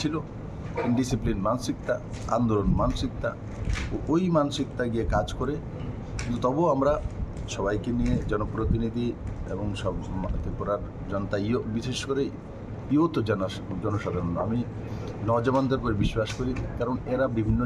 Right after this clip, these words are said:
জায়গায় পড়াশোনা করার জন্য যায়, গিয়ে তখন দেখে মা বাবা পাঠিয়েছে পুনেতে পড়ার জন্য, ব্যাঙ্গালোরে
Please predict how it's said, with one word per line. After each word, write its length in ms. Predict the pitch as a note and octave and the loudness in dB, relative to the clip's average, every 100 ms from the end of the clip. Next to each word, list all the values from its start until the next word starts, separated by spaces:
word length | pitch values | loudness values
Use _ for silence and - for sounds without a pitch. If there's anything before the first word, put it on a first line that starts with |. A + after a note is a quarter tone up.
| A#2 | 2
জায়গায় 220 | A2 A2 | 2 0
পড়াশোনা 360 | G2+ G2+ - G#2 G#2+ | 0 -2 -2 -4 -2
করার 180 | G#2+ G#2 | -2 0
জন্য 160 | G#2+ G#2+ | 2 2
যায়, 260 | G#2 G2 G#2+ - F#2 G2+ | 2 0 -2 -6 -6 0
গিয়ে 200 | C3+ C3 | 0 2
তখন 260 | A2+ A2 A#2+ G#2 | 0 0 -2 2
দেখে 300 | G#2+ - C3 A#2 F#2+ F#2+ | 0 0 -2 -2 -2 -2
মা 80 | F#2+ | 2
বাবা 200 | G#2 G#2 G2+ | 2 2 0
পাঠিয়েছে 360 | G2 G#2+ G#2+ G2+ | 0 -4 -4 -4
পুনেতে 280 | G#2 G#2 G#2 G2 | -2 0 0 0
পড়ার 200 | F#2+ F#2+ | 0 -2
জন্য, 140 | G2 F#2+ | -2 0
ব্যাঙ্গালোরে 360 | F#2+ G2+ G2+ | -2 0 0